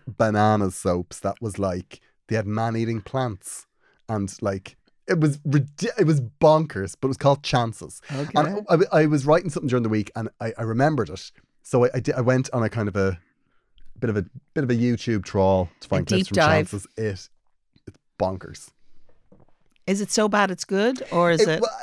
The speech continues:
Speaker 1: like, it started off as, like, a sexy Neighbours, but by the end it was, like, a cross between Little Shop of Horrors and Twin Peaks, and, like, it was absolutely batshit crazy. There was, like, um, at one point there was, you know, they found, like, a necklace that would turn somebody into a sun goddess. Like, it was,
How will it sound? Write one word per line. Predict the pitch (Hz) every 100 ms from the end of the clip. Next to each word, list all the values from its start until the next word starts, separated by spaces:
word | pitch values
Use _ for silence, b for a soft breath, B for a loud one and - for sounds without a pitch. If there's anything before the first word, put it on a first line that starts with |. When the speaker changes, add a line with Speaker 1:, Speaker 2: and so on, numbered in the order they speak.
| -
Speaker 1:
like, | 202 190
it |
started | - 208 240 226
off | 190 160 147
as, | 123
like, | 120 -
a | 120
sexy | - 135 131 - 120
Neighbours, | 113 107 120 165 170 147 - _ _ b b -
but | 143
by | 143
the | 131 135
end | 139 147 147
it | 143
was, | 127 98
like, | 110 104 -
a | -
cross | 123 107 -
between | 101 104
Little | 98 -
Shop | - 95
of | 92
Horrors | 104 95 98
and | 95
Twin | 107 101
Peaks, | 98 98 92 -
and, | 113 95 87 -
like, | 135 135
it | 147
was | 143 127 _ _ _ -
absolutely | 151 - - 131 123 107
batshit | 113 113 107 95
crazy. | 107 101 98
There | 95
was, | 104 107
like, | 110 - b b b _ - -
um, | 110 104 104 b b
at | 120 131
one | 151 143
point | 135 123 -
there | 113
was, | 104 95 - - _
you | 120
know, |
they | 107
found, | 107 117 110 104 95
like, | 101
a | 113
necklace | 104 110 - 110 104
that | -
would | 110
turn | 113 104
somebody | 120 107 104
into | 101
a | 101
sun | - 113 107
goddess. | 104 98 101 98 -
Like, | 139
it | 156
was, | 151 131